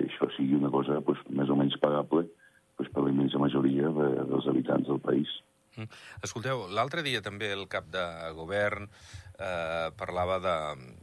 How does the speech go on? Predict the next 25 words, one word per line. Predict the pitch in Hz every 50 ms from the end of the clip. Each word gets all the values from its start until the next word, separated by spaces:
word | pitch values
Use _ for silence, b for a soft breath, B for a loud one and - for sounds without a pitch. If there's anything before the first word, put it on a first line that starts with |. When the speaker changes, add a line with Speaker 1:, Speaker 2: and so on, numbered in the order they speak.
| 50 - - - - - - -
Speaker 2:
d'aquest | - 104 95 - 98 -
creixement | - 98 101 - - 92 95 98 104
urbanístic, | 104 95 85 82 87 101 113 104 - - - - 87 78 - -
de, | - 87 82 78 78 80
d'aquest, | 82 82 82 - 90 85 85 85 - - -
eh, | 90 82 82 82 -
creixement | - - 92 90 - - - 82 85 85 92 98
que, | - 104 98 92 - B B B B B B B B B B B B - -
bueno, | 82 82 92 92 - 76 - -
ara | - 80 82 85 87 87 85 80
la | 80 80 80
dada | 87 85 85 92 98 104 104 95 87 82 80 78 - - _ - - _ _ _ _ _ _ _ _ _ - _ _ _ - - - - -
són | - - - 80 80
onze | 92 98 95 107 104
milions | 98 87 78 82 92 98 107 104 -
tres-cents | - 92 87 - - 80 73 71 71
mil | 80 82 90 98 104 104 95
visitants | 95 87 80 80 71 87 87 95 104 98 87
l'any | 90 87 85 82 76
passat, | - 78 - - 85 90 107 110 104
és | 90 82
un | 87 90
onze, | 104 117 123 117 98 87 90 87 80
p-, | - - -
perdó, | _ - 87 85 92 82